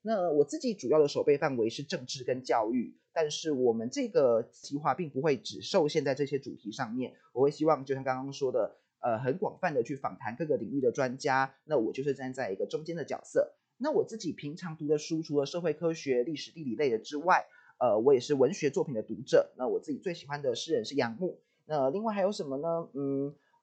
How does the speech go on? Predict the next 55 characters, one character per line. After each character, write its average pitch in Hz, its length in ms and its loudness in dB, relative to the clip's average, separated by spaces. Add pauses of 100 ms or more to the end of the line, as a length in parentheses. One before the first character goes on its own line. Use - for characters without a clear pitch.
(200)
呃， 127 420 10
我 139 140 10
最 233 120 4
喜 180 100 2
欢 160 100 4
的 156 120 8
歌 180 160 4
手 151 140 -2
是 151 80 -12
Taylor 147 220 4
Swift， - 400 6 (280)
然 120 240 -2
后 147 380 8
我 117 280 6
的 120 120 4
星 202 200 0
座 202 240 6
是 151 280 -2
太 170 100 -6
阳 139 160 -2
双 151 220 -6
子、 101 200 -6
上 135 200 -4
升 135 180 -10
金 131 140 -6
牛、 113 260 4
月 139 60 10
亮 127 160 6
天 127 120 -6
平。 120 320 -8 (440)
那， 175 520 4 (280)
呃， 131 200 6
也 135 100 2
跟 170 60 0
大 208 80 -4
家 262 60 -2
介 254 140 0
绍 220 180 2
一 156 40 4
下， - 340 0
除 175 180 2
了 180 160 4
现 208 100 -6
在 190 140 -4
经 180 240 -12
营 135 160 -6
这 160 100 -8
个 120 300 4
好 - 160 -6
书 202 140 -4
来 147 100 -2
一 147 60 -8
手 - 260 -4
之 165 100 -10
外， 208 220 2